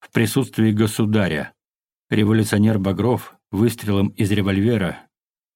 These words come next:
тяжело ранил главу правительства П А Столыпина. В городе волнение. Ночью три полка из состава маневрировавших войск спешно посланы были в Киев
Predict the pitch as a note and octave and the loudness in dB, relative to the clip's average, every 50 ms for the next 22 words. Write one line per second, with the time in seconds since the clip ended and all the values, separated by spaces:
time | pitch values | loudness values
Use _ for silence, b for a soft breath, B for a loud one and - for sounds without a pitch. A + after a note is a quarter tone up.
0 | _ _ _ _ _ _ - G#2 G2 G2 A2 A#2+ C3+ B2 A2+ A#2 B2 A#2 A#2 A2+ | _ _ _ _ _ _ -4 -2 0 2 2 2 2 2 2 2 2 2 2 2
1 | G#2+ G2+ F2+ G2+ G2 G2+ G2+ A#2 B2 G#2 - F#2+ G2 G#2+ A2+ A2 G#2+ F#2+ E2+ - | 2 0 0 0 0 0 2 0 0 0 0 0 0 0 0 0 -2 -6 -6 -8
2 | - F#2+ F#2+ F#2 F2 - - _ _ _ _ _ _ _ - G#2+ G2+ G2+ - - | -6 -4 -4 -4 -4 -6 -10 _ _ _ _ _ _ _ -4 -4 -4 -4 -4 -2
3 | A2 G2+ F#2+ E2+ - - - - - A2 G#2 G#2 G#2+ G2+ G#2 - E2+ D#2 D2+ C#2+ | -2 0 -2 -2 -4 -14 -16 -6 -2 -2 0 2 0 0 -2 -4 -6 -6 -6 -6
4 | B1+ - _ _ _ _ _ _ _ _ _ _ _ _ _ _ - F2+ F2+ F2+ | -10 -12 _ _ _ _ _ _ _ _ _ _ _ _ _ _ -6 -6 -2 0
5 | G#2+ A2 A2 A2 G2 G2 G#2 F#2+ F#2+ G2 G2+ G2+ G2+ G#2+ A2+ G2+ F2 E2 D#2 D2 | 0 2 2 2 0 0 0 0 0 0 0 2 2 2 2 2 0 -2 -4 -4
6 | C#2 - - _ _ _ _ _ _ _ _ _ - - G#2 A2 C3 B2 - - | -8 -10 -14 _ _ _ _ _ _ _ _ _ -2 0 2 2 2 0 0 0
7 | A2+ A2 G#2 F#2 - - _ _ _ _ - - G#2+ A#2+ A#2+ A2+ A2+ G#2+ G#2 F#2+ | 0 2 2 0 -2 -6 _ _ _ _ -4 0 2 2 2 2 2 0 0 0
8 | - A#2 A#2 A#2 G2 - - - _ _ _ - - G2+ G2 - - A2 G#2+ - | 0 2 2 2 2 -2 -6 -16 _ _ _ -6 -4 -4 -2 -2 -2 -2 -2 0
9 | - B2 A#2 G#2+ G#2 F#2+ E2 - - _ - G2+ G#2 A2 G#2+ G#2+ G#2+ G#2 G#2 A#2 | 0 0 2 2 0 -2 -2 -6 -12 _ -4 -2 2 2 4 4 4 2 2 2
10 | A#2+ A2 G#2+ G#2 F#2+ G2 F#2 - - G2 - - - G2+ G#2+ A2+ A2 G2+ - - | 0 0 0 -2 -2 -4 -4 -4 -6 -8 -6 -4 -4 -2 -2 0 -2 -2 -4 -8
11 | - - - - - A#2 A2 - - A2 G2+ - - A2 G#2 - - A2+ A2 G2+ | -12 -14 -12 -4 -2 -2 -2 -2 -2 -4 -4 -2 -2 -4 -4 -2 -2 -2 0 2
12 | G2 F#2+ F2+ G2+ G2 G2 F#2 - - - G#2+ G#2+ G#2+ G2+ F#2+ - - _ | 0 0 0 0 0 -2 -2 -4 -4 -2 0 2 2 2 0 -4 -10 _